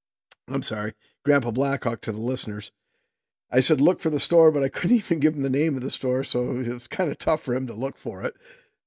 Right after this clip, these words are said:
But Josh sent us a picture, and it was like a twenty-foot aisle with craft beer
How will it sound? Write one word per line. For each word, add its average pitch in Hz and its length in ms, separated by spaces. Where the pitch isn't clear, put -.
But - 480
Josh 156 400
sent 170 200
us 147 140
a 127 60
picture, 156 400
and 135 80
it 165 100
was 143 160
like 143 220
a 113 240
twenty-foot 170 880
aisle 127 680
with 113 220
craft 143 520
beer 135 440